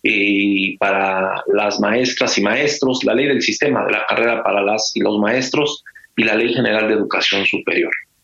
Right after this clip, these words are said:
Por ahí todavía se tiene pendiente una ley de innovación tecnológica que no ha podido salir, no, es un tema pendiente y que, bueno, pues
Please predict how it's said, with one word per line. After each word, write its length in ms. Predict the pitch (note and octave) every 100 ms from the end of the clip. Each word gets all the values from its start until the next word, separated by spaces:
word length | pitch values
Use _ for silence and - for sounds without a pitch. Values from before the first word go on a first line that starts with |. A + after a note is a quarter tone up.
| _ -
Por 140 | G#2+
ahí 200 | G2+ A2+
todavía 320 | A#2+ B2 A#2
se 100 | A2+
tiene 240 | A2 A2+ A2+
pendiente 800 | G#2+ G#2 A2+ C3 C3 A#2 A2 G2+
una 200 | A2 A#2
ley 420 | G#2+ A2 A#2+ A#2 - - - -
de 300 | G#2 F#2+ F#2
innovación 840 | G#2+ G#2+ F#2+ F#2 A#2+ A#2+ A#2 -
tecnológica 880 | G#2 G2+ G#2+ B2+ B2+ C3 C3+ A2+ - _ _ _ -
que 100 | F#2+
no 320 | G#2+ A2+ A2
ha 100 | A2
podido 340 | G#2+ G2+ G#2+
salir, 380 | G#2 C3 C3+ C3 B2+ -
no, 240 | F#2+ G2 G2+
es 600 | F2+ E2+ - _ - -
un 120 | B2
tema 320 | A#2+ B2 B2 A2
pendiente 640 | G#2+ A2+ A2+ A2 B2 C3 -
y 100 | -
que, 300 | - F#2 F#2
bueno, 260 | G#2+ D3+ -
pues 280 | F#2 -